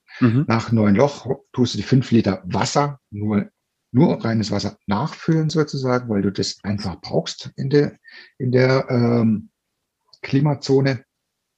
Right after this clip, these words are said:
Speaker 2: Und, äh, das ist dann halt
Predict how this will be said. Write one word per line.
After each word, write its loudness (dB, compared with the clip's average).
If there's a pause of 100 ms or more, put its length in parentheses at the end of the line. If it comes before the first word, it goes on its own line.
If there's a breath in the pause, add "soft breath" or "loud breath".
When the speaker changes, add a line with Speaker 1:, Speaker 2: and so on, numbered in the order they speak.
(1040 loud breath)
Speaker 2:
Und, 2
äh, -2 (120)
das -12
ist -8
dann -2
halt -4